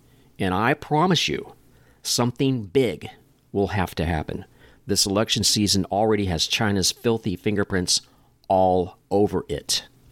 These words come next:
But the worst American player of them all is the heavily Chinese-influenced Google Corporation. Doctor Robert Epstein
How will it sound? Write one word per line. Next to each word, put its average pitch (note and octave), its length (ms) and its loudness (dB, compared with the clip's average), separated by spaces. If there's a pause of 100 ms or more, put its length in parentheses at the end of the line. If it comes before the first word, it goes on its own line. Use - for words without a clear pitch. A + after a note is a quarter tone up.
(460)
But D#3+ 260 0
the D3 120 4
worst D3+ 720 2 (120)
American A2 640 0
player D#2 500 -2 (300)
of C3+ 180 0
them D#3 180 2
all F2+ 320 0 (340)
is A2+ 180 2
the G#2 120 0
heavily A#2+ 320 0
Chinese-influenced G2 1120 0
Google G#2 360 0
Corporation. D#2 720 -4 (1300)
Doctor G#2+ 320 0
Robert B2+ 380 2
Epstein E2 540 -2